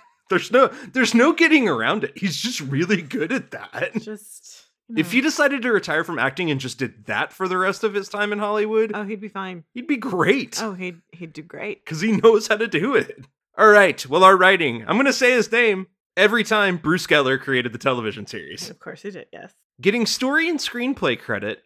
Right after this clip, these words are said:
Speaker 1: is Christopher McQuarrie.
Speaker 2: Mm-hmm.
Speaker 1: Before this, he wrote The Usual Suspects,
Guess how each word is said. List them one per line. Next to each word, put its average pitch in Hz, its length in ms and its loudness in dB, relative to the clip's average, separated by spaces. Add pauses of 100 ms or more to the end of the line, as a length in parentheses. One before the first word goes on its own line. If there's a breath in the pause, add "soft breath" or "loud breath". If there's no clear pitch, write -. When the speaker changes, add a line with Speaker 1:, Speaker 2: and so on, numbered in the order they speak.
Speaker 1:
is 139 240 -4
Christopher 214 920 -4
McQuarrie. 147 760 -8
Speaker 2:
Mm-hmm. 175 420 -16 (240)
Speaker 1:
Before 262 320 2
this, 247 300 2
he 208 140 -4
wrote 208 380 2 (100)
The 147 200 0
Usual 175 580 -2
Suspects, - 960 -6